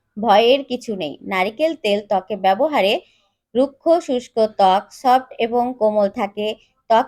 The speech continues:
থেকে বয়সের ছাপ দূর হয়ে যায়, ত্বক টান টান হয়, ফর্সা উজ্জ্বল হয়।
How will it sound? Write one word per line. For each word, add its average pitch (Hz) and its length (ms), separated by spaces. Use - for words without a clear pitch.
থেকে 277 260
বয়সের 240 520
ছাপ 247 240
দূর 208 200
হয়ে 180 320
যায়, 170 180
ত্বক 214 220
টান 226 300
টান 254 240
হয়, 226 340
ফর্সা 269 520
উজ্জ্বল 185 400
হয়। 180 240